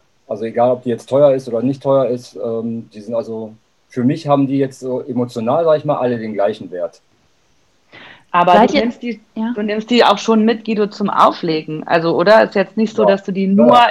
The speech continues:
Speaker 2: in der Hülle dreimal
Speaker 1: Ja.
Speaker 2: eingepackt irgendwo
Speaker 1: Ja,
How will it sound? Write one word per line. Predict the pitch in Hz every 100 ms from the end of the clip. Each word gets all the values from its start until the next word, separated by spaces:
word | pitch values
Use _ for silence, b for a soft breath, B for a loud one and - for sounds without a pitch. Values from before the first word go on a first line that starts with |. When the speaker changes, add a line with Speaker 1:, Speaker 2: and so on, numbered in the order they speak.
| 202
Speaker 2:
in |
der | 196 196
Hülle | 220 262 240 233 240 233 _ _
dreimal | - 190 202 220 214
Speaker 1:
Ja. | -
Speaker 2:
eingepackt | 214 226 226 - 220 220 _
irgendwo | 208 208 202 196 196 196
Speaker 1:
Ja, | 196